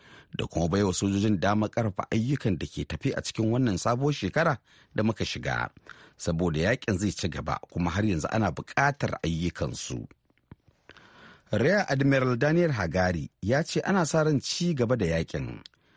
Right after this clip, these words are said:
Makasudin yakin yana buƙatar dogon faɗa, in ji shi a ranar Lahadi. Isra'ila ta kuma ce,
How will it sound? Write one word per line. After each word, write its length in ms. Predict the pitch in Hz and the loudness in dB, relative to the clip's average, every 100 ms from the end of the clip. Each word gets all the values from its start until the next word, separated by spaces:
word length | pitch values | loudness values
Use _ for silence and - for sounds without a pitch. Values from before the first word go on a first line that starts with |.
| - _ | -20 _
Makasudin 600 | 104 139 - 104 101 98 | -4 -2 -2 0 2 2
yakin 320 | 95 110 98 95 | 2 0 0 2
yana 180 | 110 98 | 2 0
buƙatar 400 | - 120 120 73 | 0 -2 0 -2
dogon 320 | 76 80 78 | -2 0 0
faɗa, 260 | - 123 - | -2 -2 -2
in 160 | 76 71 | -2 -4
ji 220 | - 143 | -2 -2
shi 160 | 131 - | 0 -2
a 120 | 69 | -2
ranar 340 | 73 73 73 | -2 -2 -2
Lahadi. 640 | 73 76 69 76 64 65 - - _ _ - _ - - - - | -2 -2 -2 -4 -4 -8 -10 -18 _ _ -20 _ -20 -20 -20 -10
Isra'ila 560 | - - 76 - 104 110 | -6 -2 -2 0 0 2
ta 160 | - 107 | 2 0
kuma 220 | 117 117 | 2 0
ce, 280 | - 135 | 0 -2